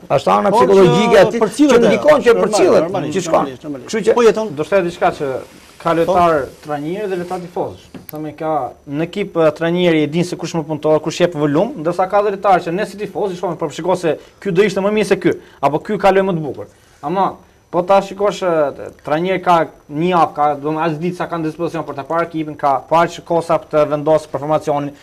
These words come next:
Speaker 3: mund ta ndryshojnë ditën e fundit, sepse shikon, e, gjendjen e futbollistëve. Kështu që edhe zgjedh-, zgjedhja me një sulmues ndoshta ka qenë më mira, edhe do ke qenë më mira për trajnerin, për sa ka vendosur kështu, nga kushtet që mund të ketë patë, e, n-, n-, apo lojtar në dispozicion.
Speaker 1: Janë,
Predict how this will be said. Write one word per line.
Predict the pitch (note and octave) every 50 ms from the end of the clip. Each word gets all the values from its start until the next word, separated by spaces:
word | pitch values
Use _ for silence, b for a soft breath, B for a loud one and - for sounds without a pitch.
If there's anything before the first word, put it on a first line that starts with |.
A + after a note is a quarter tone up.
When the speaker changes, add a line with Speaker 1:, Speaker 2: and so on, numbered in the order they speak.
| b b b
Speaker 3:
mund | - D3+ D#3+ D#3 D#3
ta | F3
ndryshojnë | E3+ E3 D#3+ - - F3+ D#3 D#3
ditën | G3 F#3+ G#3
e | G3+ F#3+
fundit, | - G3+ G3+ F#3+ F3
sepse | F3 - F3 G3+ G3 F3+
shikon, | F#3 F3 F#3 G3 G3 G3 G3
e, | G3 F#3+ F#3+ F#3 F3+ E3 D3+ C3 - b b b
gjendjen | C3+ C3 D#3 G3+ F#3+ G3 G3
e | F#3
futbollistëve. | F#3+ F#3+ F3+ G3 A3 G#3+ C#3+ - - - b b b b b b b -
Kështu | - F3 E3
që | E3+ C3 B B B B B C#3+
edhe | D#3 F3 F3
zgjedh-, | F3+ G3 A3 A3 G3+ E3 D3 D#3
zgjedhja | D3 C#3 F#3 G#3+ G3 F3 F3+
me | E3+ F3 F3
një | F3+ F#3+ G3+ G3 F#3 E3 D3+ -
sulmues | - G3 F3 E3 F3 E3+ E3+ E3
ndoshta | F3 F3 F3+
ka | E3+ E3+ E3
qenë | F#3+ F#3 F3 E3
më | E3 F#3 G3 F#3+
mira, | F3+ E3 D3+ C#3 D3+ F3 - - _ -
edhe | C3 C#3+ D3+ C3+ C3 B2+
do | B2 C#3 C3 -
ke | C#3
qenë | C3+ - G3+ F#3+ F#3
më | F3 E3
mira | D#3+ D3+ C#3+
për | D3 - C#3+
trajnerin, | C3 C3+ C#3 C3+ A#2+
për | C3 C3 C3+
sa | - - B2
ka | B2 B2
vendosur | B2 A#2+ A#2 A2 - -
kështu, | - - - b b b b b b b b b E3 D3 D3
nga | D3 E3 E3+ D#3+ D#3 -
kushtet | G3 G#3 G3 G3+ F#3+ -
që | G3+ G3
mund | G3 F#3
të | F#3
ketë | F#3+ F#3 -
patë, | - G3 F#3+ F#3+ - F#3+ F#3+
e, | F#3 F#3 F3+ F3 E3 D#3 D3+ - C3 - - - b b b b b b b b b b - D#3+
n-, | E3 E3 E3
n-, | E3 E3+ F3 F3 F3 -
apo | D#3+ D3+ E3 E3+ E3
lojtar | E3+ E3+ F3+ F3+ F#3+
në | F3+ F3
dispozicion. | F3 C3+ B2+ B2+ B2+ C3+ C3 B2+ -
Speaker 1:
Janë, | -